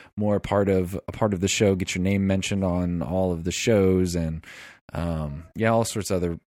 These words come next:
weird reward based things. But a-, anyways, if you wanna do some of those things, you wanna support the show,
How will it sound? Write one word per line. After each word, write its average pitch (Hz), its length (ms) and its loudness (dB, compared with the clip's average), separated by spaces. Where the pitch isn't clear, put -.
weird 92 480 0
reward 87 540 -2
based 85 340 -2
things. 90 400 -4
But 110 220 0
a-, 151 60 -4
anyways, 135 460 0
if 123 60 -6
you 147 80 -2
wanna 170 180 2
do 190 220 2
some 156 140 0
of 139 80 2
those 131 160 2
things, 131 240 2
you 127 80 -4
wanna 123 100 2
support 127 340 -2
the 110 60 -4
show, 110 360 0